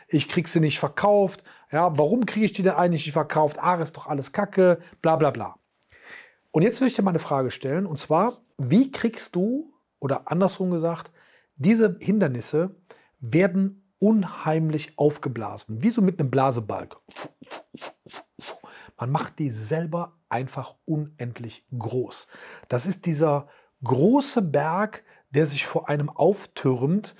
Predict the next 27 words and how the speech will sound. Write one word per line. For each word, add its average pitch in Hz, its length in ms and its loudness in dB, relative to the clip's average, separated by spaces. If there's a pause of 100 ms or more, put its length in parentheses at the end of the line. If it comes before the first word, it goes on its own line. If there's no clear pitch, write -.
(340)
weil 160 340 2
man 165 280 0
ja 147 480 -2 (200)
so 135 300 0
viel 202 680 0 (220)
machen 147 320 -2
muss. 123 220 -6
Wie 240 60 2
so 233 100 4
ein 196 80 6
Riesenberg, 170 960 2
wie 180 60 0
so 175 160 2
ein 170 140 -2 (260)
wirklich 185 460 0
Mount 185 520 2 (140)
Everest 127 720 0
regelrecht 127 920 -2
groß 135 800 2 (300)
sind 170 340 2
dann 160 140 0
auf - 180 -6
einmal 151 260 2
oder 120 240 -2
werden 170 300 2
die 143 80 -4
Hindernisse, 131 720 0